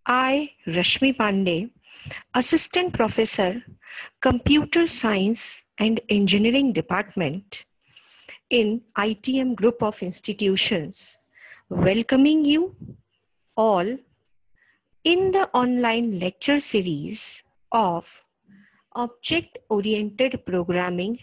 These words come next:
Methodology, in which we will discuss today's topic, that is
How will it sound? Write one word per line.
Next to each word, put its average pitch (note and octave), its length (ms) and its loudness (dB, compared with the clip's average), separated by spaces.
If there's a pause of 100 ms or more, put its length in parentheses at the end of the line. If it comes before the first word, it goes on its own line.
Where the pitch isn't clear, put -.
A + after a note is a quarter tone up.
Methodology, F3 1000 -4 (880)
in E4+ 240 2
which - 500 -2 (180)
we B3+ 280 0
will G4+ 240 4
discuss - 840 -2 (840)
today's A#3 460 2
topic, - 680 -2 (380)
that F3+ 380 -4
is - 440 -2